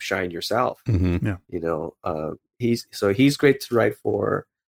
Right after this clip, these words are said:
Speaker 1: I love writing for Lon, as I've explained, just 'cause of the, the, you know, the closeness I have for the character. Uh, and then, you know,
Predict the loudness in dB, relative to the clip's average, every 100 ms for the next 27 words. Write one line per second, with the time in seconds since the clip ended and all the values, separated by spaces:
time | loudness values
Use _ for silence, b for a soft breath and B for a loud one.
0 | 0 6 8 8 6 4 2 0 4 4
1 | 4 2 0 0 0 0 -2 -4 -2 2
2 | 2 0 -4 -8 -10 -6 -2 0 0 -4
3 | -6 -8 -6 -8 -10 -8 -2 0 0 -6
4 | -4 -6 -8 -12 _ -2 -2 -2 -6 -10
5 | -10 _ _ _ _ 0 2 2 2 4
6 | 4 4 2 4 4 4